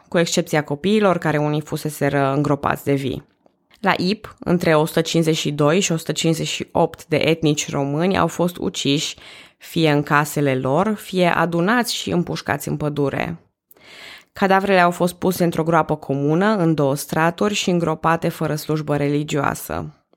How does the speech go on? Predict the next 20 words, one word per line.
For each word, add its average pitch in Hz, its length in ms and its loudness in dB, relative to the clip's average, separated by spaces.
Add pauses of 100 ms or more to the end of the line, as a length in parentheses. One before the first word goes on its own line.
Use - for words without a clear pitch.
(720)
Masacre 247 520 0
ale 254 180 4
populației 226 640 2
românești 190 560 2
au 175 100 4
avut 175 200 0
loc 175 200 0
și - 120 -6
la 165 100 2
Moisei, 165 640 0
Ciumărna, 165 720 0
Zalău, 160 640 2
Camăr, 160 480 0
Dragu, 165 540 0
Hida, 165 520 -2
Cosniciu 170 500 -2
de 160 120 2
Sus, 175 480 -4
Cerâșa, 170 760 0
Marca, 175 640 2